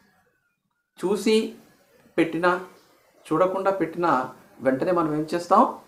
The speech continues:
వెనక్కి తీసుకుంటాం। ఎందుకు? అది కాలుతుంది కాబట్టి। అదే వేడిగా లేనటువంటి దాని మీద మనం చేయి పెట్టినట్లయితే, మరి చూసినప్పటికీ, చూడనప్పటికీ కూడా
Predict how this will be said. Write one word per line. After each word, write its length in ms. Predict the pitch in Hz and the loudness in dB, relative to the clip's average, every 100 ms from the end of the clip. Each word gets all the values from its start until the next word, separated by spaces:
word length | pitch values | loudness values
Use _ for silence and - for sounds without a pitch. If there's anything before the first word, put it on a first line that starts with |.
| _ _ _ _ _ _ 117 | _ _ _ _ _ _ -4
వెనక్కి 340 | 110 113 175 | -4 -4 -6
తీసుకుంటాం। 560 | - 120 - - - - - - | -6 -8 -10 -12 -12 -14 -12 -2
ఎందుకు? 600 | 156 214 226 233 240 240 - _ _ _ | 0 2 6 6 4 0 -10 _ _ _
అది 160 | 120 135 | -4 -4
కాలుతుంది 560 | 131 107 127 139 127 - | -2 -2 -2 -4 -6 -6
కాబట్టి। 500 | 92 92 - - - - - _ _ - _ _ _ - - - 285 | -8 -10 -12 -12 -12 -14 -18 _ _ -20 _ _ _ -18 -16 -8 0
అదే 460 | 175 240 208 - - - - _ _ _ _ _ _ _ _ 139 | 8 10 8 6 -4 -14 -20 _ _ _ _ _ _ _ _ 4
వేడిగా 480 | 170 220 226 233 220 | 8 8 8 6 4
లేనటువంటి 560 | 202 202 196 202 196 | 2 0 -2 -4 -4
దాని 240 | 185 185 185 | 2 2 4
మీద 160 | 185 | 2
మనం 280 | 180 170 156 151 | 2 2 -2 -2
చేయి 80 | 165 | -2
పెట్టినట్లయితే, 680 | 170 - 139 139 135 165 139 131 - - _ - | -2 -4 -4 -2 0 2 2 0 -8 -18 _ -6
మరి 380 | 131 117 117 - - - | -4 -4 -6 -10 -20 -6
చూసినప్పటికీ, 600 | 143 143 165 160 165 170 | -4 -2 -2 -2 -2 -2
చూడనప్పటికీ 580 | 185 147 151 156 160 151 | -2 0 0 0 -4 -4
కూడా 260 | 160 160 | 0 4